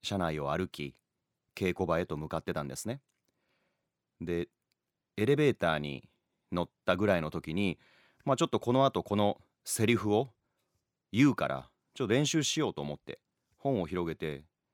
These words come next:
まあ、誰もエレベーター乗ってなかったから、練習を始めたんですよ。で、僕、まあ、あんま詳しく言えないんですけど、一つセリフに、「えっ？」ってびっくりするセリフがあってね、「えっ？」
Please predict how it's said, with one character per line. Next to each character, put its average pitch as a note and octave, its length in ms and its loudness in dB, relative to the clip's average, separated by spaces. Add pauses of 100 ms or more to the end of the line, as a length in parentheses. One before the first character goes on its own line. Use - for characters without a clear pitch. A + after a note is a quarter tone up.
(600)
ま B2 80 0
あ、 G2+ 40 2
誰 B2 200 6
も D3+ 120 4
エ D3 40 4
レ D3+ 80 4
ベ D#3 100 4
ー - 40 2
タ E2+ 80 0
ー - 20 2
乗 E2+ 100 0
っ - 40 -10
て G#2+ 120 -4
な G#2 100 0
か E2+ 100 -4
っ - 60 -10
た C#2+ 120 -8
か B1+ 80 -4
ら、 D2 160 -8 (160)
練 C3 180 0
習 C3 160 0
を B2 100 2
始 G#2+ 280 -4
め G#2+ 100 0
た G#2+ 100 2
ん D#2+ 60 0
で B1+ 80 -4
す - 140 -8
よ。 - 120 -10 (640)
で、 A#2+ 80 -2
僕、 D#3 380 4 (320)
ま E2+ 120 0
あ、 - 40 2
あ E3 40 2
ん F#3+ 60 -2
ま G#3 60 0
詳 G#3 180 2
し - 100 -2
く D3 80 2
言 C3+ 60 4
え - 20 4
な C#3 60 4
い C3 40 4
ん A#2 40 4
で G2 60 0
す - 40 -6
け G#2+ 60 -2
ど、 G2 80 0
一 E3+ 160 0
つ - 100 -6
セ A#2+ 180 0
リ D3+ 100 6
フ C#3 120 0
に、 B2 240 0 (720)
「え D#3+ 220 6
っ？」 - 20 0
っ - 40 -18 (880)
て E2 100 -4
び D#2+ 100 -6
っ - 40 -20 (160)
く A2 100 -4
り F2+ 80 -2
す D#2+ 140 -6
る D#2 80 -6
セ E2+ 120 -4
リ E2 100 0
フ E2 120 -6
が D#2 100 -2
あ E2 40 -4
っ - 20 -6
て - 140 -14
ね、 F#2+ 180 -10 (320)
「え G3+ 260 4
っ？」 - 60 -8